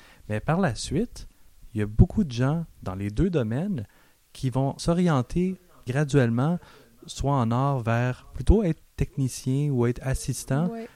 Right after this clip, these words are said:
Speaker 1: parce qu'ils réalisent qu'ils ont pas ce, ce, cette
Speaker 2: C'est ça.
Speaker 1: drive-là, ils ont pas ce, l'intérêt ou ils ont pas la passion au point de repousser les limites,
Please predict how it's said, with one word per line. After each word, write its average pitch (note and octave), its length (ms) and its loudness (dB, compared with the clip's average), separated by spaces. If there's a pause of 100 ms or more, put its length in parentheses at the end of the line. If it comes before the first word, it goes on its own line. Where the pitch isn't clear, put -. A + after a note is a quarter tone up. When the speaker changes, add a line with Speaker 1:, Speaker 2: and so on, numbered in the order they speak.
Speaker 1:
parce - 180 -6
qu'ils C3+ 320 -4
réalisent D#3+ 800 -2 (180)
qu'ils E3+ 180 2
ont D#3 120 2
pas B3 320 4
ce, B2 540 2
ce, A#2+ 340 2 (280)
cette B2 260 0
Speaker 2:
C'est A2+ 60 -10
ça. C3 60 6 (160)
Speaker 1:
drive-là, A#2+ 200 4
ils F3 100 4
ont B2 100 4
pas G3 240 -4
ce, A2+ 480 0 (340)
l'intérêt B2 600 2
ou C#3 60 4
ils C3 100 4
ont A2+ 80 6
pas E3 140 4
la D3 120 2
passion C3+ 720 0 (200)
au C3 140 6
point D3 260 6
de C3 80 4
repousser A2 420 0
les A#2 100 -4
limites, G#2 360 -2